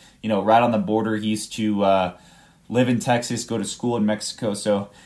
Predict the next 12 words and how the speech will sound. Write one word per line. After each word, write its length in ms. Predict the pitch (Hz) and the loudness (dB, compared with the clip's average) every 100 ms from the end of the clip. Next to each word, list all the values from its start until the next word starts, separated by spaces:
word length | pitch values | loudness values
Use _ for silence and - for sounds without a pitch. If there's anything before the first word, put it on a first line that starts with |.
| - - | -20 -12
he 120 | 113 | -8
should 220 | - 113 | -6 -4
have, 240 | 110 98 | -2 -2
uh, 360 | - 104 98 - | 0 2 2 0
no 340 | 120 131 147 139 | 0 4 4 4
issues. 500 | 120 120 - 123 131 | 0 0 0 0 0
He's 160 | 127 104 | -2 0
got 180 | 120 123 | 0 2
the 120 | 123 | 0
dual 260 | 139 127 | 2 2
citizenship 640 | 123 135 123 120 117 127 113 | 2 0 -2 -2 -4 -4 -4
working. 560 | 107 113 113 127 139 | -2 -4 0 -2 -2